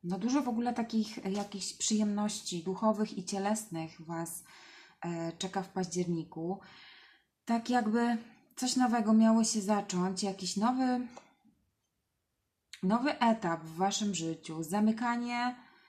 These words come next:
czegoś starego, domykanie, kończenie i od razu wejście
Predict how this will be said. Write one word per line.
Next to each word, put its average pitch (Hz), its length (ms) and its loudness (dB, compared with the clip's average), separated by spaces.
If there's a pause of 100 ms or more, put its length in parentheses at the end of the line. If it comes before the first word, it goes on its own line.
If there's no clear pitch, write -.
(220)
czegoś 214 340 2
starego, 175 680 -2
domykanie, 190 800 -2
kończenie 185 840 -4
i 202 180 -6
od 185 180 -2
razu 220 440 4
wejście 202 920 0